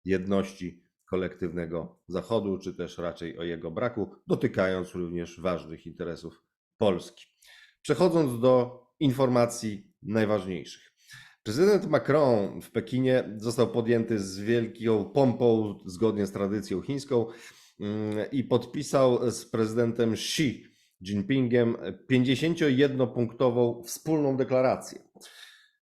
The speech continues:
Ona, ale też, e, cały szereg osobnych deklaracji i zobowiązań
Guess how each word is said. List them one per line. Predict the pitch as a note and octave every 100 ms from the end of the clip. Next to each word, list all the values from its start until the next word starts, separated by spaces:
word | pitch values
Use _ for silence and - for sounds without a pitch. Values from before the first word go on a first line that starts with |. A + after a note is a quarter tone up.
| _
Ona, | - C#3+ D3+ F3
ale | - C3+ B2
też, | A#2+ B2+ B2 - -
e, | A#2 A#2 A2+ A2+ A2+ - G#2+
cały | - A#2+ A#2
szereg | C#3 B2 A#2 -
osobnych | A#2+ D#3+ D3+ B2 A2 - -
deklaracji | G#2 A2+ A#2 G#2+ A2 A2 G#2+
i |
zobowiązań | G2 G2+ G2+ G2+ B2 C#3 E3